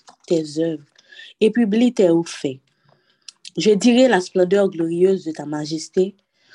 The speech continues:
je chanterai tes merveilles. On parlera de ta puissance redoutable, et je raconterai ta grandeur. Qu'on proclame le souvenir de ton immense bonté,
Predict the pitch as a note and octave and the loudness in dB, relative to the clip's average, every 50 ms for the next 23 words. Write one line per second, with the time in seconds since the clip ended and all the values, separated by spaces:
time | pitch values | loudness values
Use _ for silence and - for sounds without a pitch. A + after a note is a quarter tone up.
0 | - - _ - E3+ G#3 G#3+ - C4 B3 A#3 - B3 A#3 A3 A#3 A#3 A#3+ - - | -20 -16 _ 0 2 2 2 2 2 0 2 4 2 2 4 2 2 0 2 -2
1 | F3+ E3 D#3+ D#3 D3+ D3 C#3+ D#3 D3+ D3 C#3 C#3 - _ _ _ _ _ _ _ | -2 -2 -2 -4 -4 -6 -4 -6 -6 -6 -6 -12 -16 _ _ _ _ _ _ _
2 | _ _ _ - - F3+ F#3 - G#3+ G3+ G3+ G3+ G#3+ G#3 G3 G#3+ A3 G#3+ F3 E3+ | _ _ _ -6 -4 -4 -2 0 2 2 2 2 2 0 -2 -2 -4 -4 -4 -6
3 | D#3+ - D#3 D#3+ _ - F3 E3+ - - G3+ G3 G3 - E3 D#3 D#3 D#3 D#3 - | -8 -10 -12 -12 _ -12 -14 -12 -8 -6 -6 -6 -4 -4 -4 -4 -4 -6 -10 -6
4 | - D#3 D#3+ E3+ F3 F#3 - _ _ _ _ _ - - - - F3+ F3+ F3+ F#3+ | -6 -4 -4 -4 -8 -10 -14 _ _ _ _ _ -20 -14 -4 0 2 2 2 2
5 | F3+ F3 E3+ E3+ - F3+ F3+ F3+ - F3+ E3 E3 E3+ E3+ - D#3 D3+ D3 C#3+ D3 | 0 0 -2 -4 -4 -6 -6 -2 -2 -2 -2 -2 -6 -6 -6 -8 -10 -10 -10 -12
6 | C#3 C3+ C3 C#3+ C#3 C3+ C3 B2+ _ _ _ _ _ _ _ _ - - _ _ | -12 -8 -6 -6 -6 -8 -10 -14 _ _ _ _ _ _ _ _ -20 -20 _ _
7 | - - C4+ C4 - D4+ C#4+ C4+ C#4 G#3 F#3+ F3 E3+ E3 E3 F3 F3 - - F#3+ | -2 -2 -2 0 2 2 0 2 2 0 -2 0 0 -2 -2 -4 -4 -2 -2 -2
8 | F3+ F3+ F3+ E3+ E3+ F#3 G3 F#3 E3+ E3 E3 - F3 E3 E3+ F3+ F3 E3+ E3 E3 | 2 2 0 0 0 -4 -6 -4 -4 -6 -6 -6 -8 -6 -6 -6 -6 -6 -6 -6
9 | F3 G3 G3 - - D#3 D3 D3 C#3+ - _ - D3+ C#3+ - | -6 -6 -6 -6 -8 -8 -8 -10 -16 -14 _ -12 -12 -12 -12